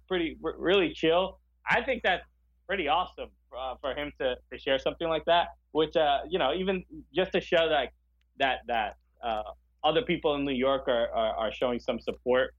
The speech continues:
uh, for the <laughs> Red Bulls. But I, the, the retweet that I, uh, you know, I quote tweeted it and I just put, like, it's, uh, it, it, this is the only thing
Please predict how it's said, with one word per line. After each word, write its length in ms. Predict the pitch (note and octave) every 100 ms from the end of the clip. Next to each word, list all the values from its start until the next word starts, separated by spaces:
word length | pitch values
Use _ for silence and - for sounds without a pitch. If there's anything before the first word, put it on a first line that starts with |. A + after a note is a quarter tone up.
| -
uh, 200 | A2+ G#2+ -
for 80 |
the 100 | A#2 G#2+
<laughs> 60 |
Red 160 | D3+ C#3
Bulls. 300 | F3 F3+ - _ _
But 240 | E3 D3+ - - -
I, 220 | D#3 F3+ G3+ _ C3+
the, 100 | C3+
the 120 | C3+
retweet 480 | C3+ D#3+ - D#3 B2+
that 100 | C3
I, 280 | B2+ A#2+ A#2
uh, 320 | A2 G#2+ G#2 G2 _ _ -
you 100 | B2
know, 80 | A2
I 60 |
quote 300 | G2+ D#3+ D3
tweeted 180 | C#3 A2
it 220 | A2 G#2
and 80 | G2+
I 80 | G#2
just 180 | A2 -
put, 160 | - G#2+
like, 180 | G#2 G2
it's, 240 | G#2+ G#2 G#2
uh, 220 | A2 G#2
it, 140 | C3 C3
it, 160 | D3+ C3
this 160 | D#3+
is 80 | F3+
the 100 | F3+
only 300 | D#3+ D#3+ C#3+
thing 300 | D#3+ D3 C#3+